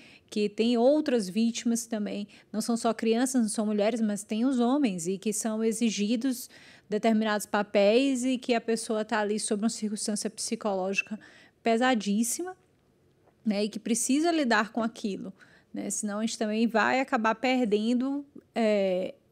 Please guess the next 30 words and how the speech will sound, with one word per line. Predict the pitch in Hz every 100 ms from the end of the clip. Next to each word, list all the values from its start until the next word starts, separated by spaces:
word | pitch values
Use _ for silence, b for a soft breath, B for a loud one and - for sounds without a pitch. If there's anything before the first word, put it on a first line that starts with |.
| -
é, | 196 185 185 - b b b b b b b
essa, | - 208 - -
essas | - 202 214
pessoas, | - 247 - 247 262 247 196 185
né? | 190 202
Porque, | 226 214 -
assim, | 202 - 226 202 180 180
acho | 180 190
que | -
pensar, | 240 226 - 247 247 294 262 - -
deixar | - 214 226 262 262
a | 277
saúde | 269 247 233
mental | 233 240 233 214
para | 208 214 214
amanhã, | 208 202 233 262 240 B B B B B _ _
tudo | 247 233
bem, | 220 226
numa | 214 226
situação | - 226 226 233 214
de, | 214 214 208 - -
eh, | - 202
vida | 175 208 208
ou | 208
morte, | 196 208 208 226
talvez | 247 220 254
seja | 233 226
realmente, | 208 240 220 226 - 240 - b b b b b b -
e, | 220 233
e, | 226